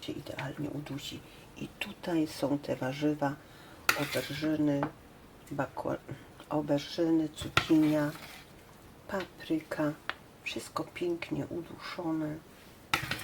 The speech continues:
Nie nakładam wszystkiego, bo będzie znowu przesadnie.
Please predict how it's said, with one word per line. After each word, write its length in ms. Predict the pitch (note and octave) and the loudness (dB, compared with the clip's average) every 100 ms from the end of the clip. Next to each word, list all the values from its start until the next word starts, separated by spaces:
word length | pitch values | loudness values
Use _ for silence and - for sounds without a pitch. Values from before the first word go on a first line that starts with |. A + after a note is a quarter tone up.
| - - - - - - - - | -10 -14 -20 -20 -20 -20 -20 -10
Nie 120 | E3 | -6
nakładam 400 | D3 - F3 F3 | -6 -4 0 0
wszystkiego, 480 | E3 E3 - E3+ F3 F3 | 0 -2 2 2 2 0
bo 60 | |
będzie 260 | E3+ E3 E3 | 2 2 2
znowu 260 | E3+ D#3 | 2 0
przesadnie. 720 | D#3 - - D3 - - C3 | -2 -6 2 4 2 -2 -4